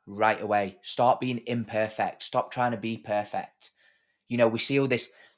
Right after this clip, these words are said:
these things online on social media and it looks like the perfect life and they've got their shit together. No, they haven't. No, they have not. I have not got my shit together fully, right? I'm about an eighty, ninety percent person.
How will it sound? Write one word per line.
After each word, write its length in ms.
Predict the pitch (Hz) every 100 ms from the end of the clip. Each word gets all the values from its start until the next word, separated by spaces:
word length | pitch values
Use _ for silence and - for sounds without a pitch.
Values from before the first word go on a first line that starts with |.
| _ _ _ _ _ _
these 300 | 117 120 -
things 260 | 131 135 127
online 400 | 117 107 113 117
on 80 | 110
social 300 | 117 - 104
media 260 | 113 117
and 80 | 107
it 60 | 120
looks 180 | 107
like 80 | 110
the 80 | -
perfect 460 | - 117 110 - 110
life 340 | 104 107 -
and 80 | 107
they've 180 | 120 -
got 200 | 117 113
their 100 | 110
shit 260 | - 117
together. 280 | - 113 107
No, 200 | 110 127
they 100 | 120
haven't. 380 | 101 92 92 - -
No, 460 | 113 117 127 131
they 240 | 120 110 110
have 320 | 104 95 98
not. 400 | 92 92 - - _
I 240 | 110 117 117
have 180 | 113 107
not 200 | 107 -
got 160 | -
my 180 | 95 95
shit 260 | - - -
together 380 | - 101 117 117 -
fully, 380 | - 101 101 113 - _ _ -
right? 300 | 101 113 - _ _ _ _ -
I'm 120 | 113
about 220 | 107 117
an 60 | 113
eighty, 300 | 107 101 107
ninety 240 | 104 101
percent 360 | - - 98 98
person. 460 | 107 98 - 95